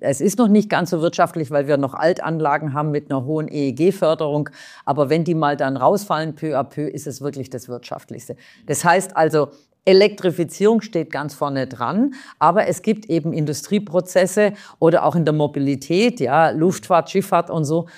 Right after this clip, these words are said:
da kommen wir mit der Elektrifizierung einfach nicht so weit. Das ist nicht so komprimiert, die Energie,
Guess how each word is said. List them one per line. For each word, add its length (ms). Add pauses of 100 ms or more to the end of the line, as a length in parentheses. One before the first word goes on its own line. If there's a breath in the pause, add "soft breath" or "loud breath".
(140 loud breath)
da 80
kommen 200
wir 100
mit 180
der 140
Elektrifizierung 840
einfach 340
nicht 200
so 140
weit. 480
Das 140
ist 200
nicht 160
so 120
komprimiert, 760
die 100
Energie, 600